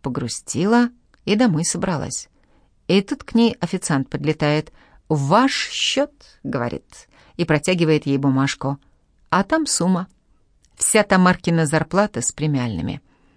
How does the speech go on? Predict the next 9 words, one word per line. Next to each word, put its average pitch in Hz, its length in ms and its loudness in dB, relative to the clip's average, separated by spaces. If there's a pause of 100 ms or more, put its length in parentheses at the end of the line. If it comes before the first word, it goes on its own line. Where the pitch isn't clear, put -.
(440)
Та, 139 120 -2
естественно, 156 640 -2
интересуется, 170 800 0 (340)
почему 185 440 4
блюда 208 400 6
указаны 147 560 0
в 143 60 -2
двух 165 320 0
экземплярах. 196 800 -2